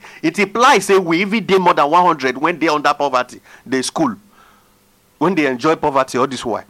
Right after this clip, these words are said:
Now we wan remove one hundred million from there. The question when they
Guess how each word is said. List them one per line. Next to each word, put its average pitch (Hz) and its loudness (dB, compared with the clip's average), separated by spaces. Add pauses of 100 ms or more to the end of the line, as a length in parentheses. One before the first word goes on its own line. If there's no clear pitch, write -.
(200)
Now 214 2
we 175 -2
wan 214 0
remove 165 -2
one 196 0
hundred 160 -2
million 135 0
from 107 -8
there. 104 -8 (380)
The 170 0
question 240 -4 (100)
when 190 -2
they 139 -4